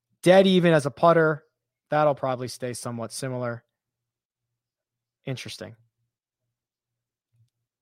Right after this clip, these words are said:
Let's see who is the worst putter in the field. Matthew Neesmith, Bo Van Pelt, J J Henry,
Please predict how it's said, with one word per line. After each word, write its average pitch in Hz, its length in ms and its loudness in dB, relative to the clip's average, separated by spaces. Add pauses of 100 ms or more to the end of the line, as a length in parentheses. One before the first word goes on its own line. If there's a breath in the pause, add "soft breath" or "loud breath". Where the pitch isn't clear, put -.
(640)
Let's 143 180 -6
see 165 100 -4
who 151 120 0
is 127 80 -4
the 127 80 -6
worst 123 240 -6
putter 117 220 -6
in 104 80 -10
the 98 60 -14
field. 113 280 -16 (880)
Matthew 123 380 -6
Neesmith, 104 600 -10
Bo 127 140 -4
Van 110 200 -6
Pelt, 107 260 -8
J 117 180 -10
J 107 160 -10
Henry, 92 400 -12